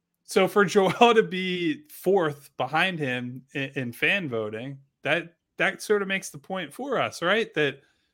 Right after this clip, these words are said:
Joel's greatness is not necessarily being received the same way. I know that there are parts of it that I think come down to aesthetics and style. Like, it was, I follow a decent amount of Minnesota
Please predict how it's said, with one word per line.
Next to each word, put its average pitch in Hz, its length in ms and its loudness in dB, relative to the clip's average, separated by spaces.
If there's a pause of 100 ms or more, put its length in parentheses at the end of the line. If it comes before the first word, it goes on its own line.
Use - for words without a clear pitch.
(120)
Joel's 170 480 4
greatness 151 600 -2
is 135 180 -6
not 139 320 2
necessarily 139 560 -2
being 131 340 -8
received 139 560 -8
the 120 80 -10
same 135 340 -4
way. 123 320 -2
I 147 80 -2
know 196 260 0
that 180 240 -2 (520)
there 226 160 6
are 240 80 6
parts 185 380 0
of 170 80 -6
it 170 160 -2
that 147 100 -2
I 139 80 2
think 139 320 -4
come 143 220 -6
down 123 380 -2 (100)
to 117 400 -6
aesthetics 120 680 -4
and 120 140 -10
style. 117 680 -6 (460)
Like, 139 140 2
it 160 80 2
was, 143 300 -2
I 196 100 8
follow 202 440 4
a 156 60 0
decent 143 400 -6
amount 127 340 -2
of 113 240 -2 (180)
Minnesota 120 1000 -6